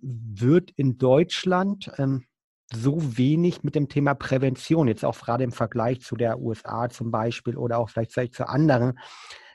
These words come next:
Ländern, wo ich zumindest das Gefühl habe, ich weiß nicht, wie du es siehst, aber dass dort deutlich mehr in der Prävention auch investiert wird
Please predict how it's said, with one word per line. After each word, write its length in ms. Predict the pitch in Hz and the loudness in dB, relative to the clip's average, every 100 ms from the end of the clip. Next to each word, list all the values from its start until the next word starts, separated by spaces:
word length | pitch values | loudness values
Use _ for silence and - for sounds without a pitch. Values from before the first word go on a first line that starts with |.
| _ | _
Ländern, 420 | 113 131 143 127 | 2 4 4 2
wo 140 | 123 156 | 0 -2
ich 180 | 185 - | -2 0
zumindest 400 | 135 135 147 123 | 2 4 4 0
das 140 | 110 | 0
Gefühl 500 | 117 - - 214 214 | -2 -4 0 4 4
habe, 320 | 107 101 127 | 4 4 4
ich 100 | 143 | 2
weiß 80 | 113 | -2
nicht, 80 | 104 | -4
wie 80 | 98 | -4
du 140 | 117 | -4
es 160 | 135 - | -4 -4
siehst, 260 | 143 - | -6 -6
aber 200 | 127 120 - - - _ | -4 -4 -6 -20 -20 _
dass 160 | 123 | -4
dort 260 | - 131 127 | 4 4 6
deutlich 400 | 127 147 151 - | 4 4 0 0
mehr 380 | 120 143 139 - | 4 4 2 0
in 100 | 135 | 0
der 120 | 127 | 0
Prävention 720 | 123 120 117 117 - 123 131 | -2 -2 -2 -4 -2 -2 -2
auch 260 | 123 117 113 | -2 -4 -4
investiert 880 | - 110 110 - - 156 180 - - | -4 -2 -2 -4 -4 4 4 2 -2
wird 200 | 170 | -2